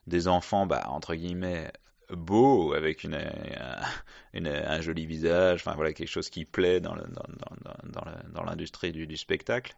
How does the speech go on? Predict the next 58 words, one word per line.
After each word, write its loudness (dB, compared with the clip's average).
Euh, 4
donc -4
on -2
le -2
voit 6
que -4
ça 0
soit 2
dans -4
le -6
cinéma, 0
dans -2
le, -4
dans -6
le -6
théâtre, 4
dans -4
la -6
chanson, -4
dans -2
la -4
télé. -6
Donc -6
il 4
y 6
a 4
énormément 4
de -8
pédocriminels -2
et 2
il -2
y -2
a 0
eu -2
énormément 0
de -10
choses -4
comme -10
ça -4
dans, -8
dans -8
ces -10
milieux-là. -10
Sean 2
Combs, 6
alias 10
P -8
Diddy 2
et 8
R. 2
Kelly -2
sont -4
quelques-uns 4
parmi 0
tant 2
d'autres 4
à 6
Hollywood. 0